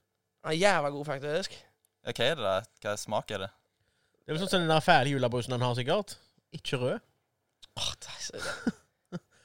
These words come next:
Speaker 2: Ja,
Speaker 3: Men
Speaker 2: men
Speaker 3: OK.
Speaker 1: Beskri-, beskri-, ah, nei.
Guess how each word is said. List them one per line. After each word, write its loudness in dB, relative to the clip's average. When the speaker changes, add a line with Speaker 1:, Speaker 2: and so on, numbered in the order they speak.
Speaker 2:
Ja, 6
Speaker 3:
Men 4
Speaker 2:
men -2
Speaker 3:
OK. -4
Speaker 1:
Beskri-, -4
beskri-, -8
ah, -14
nei. -12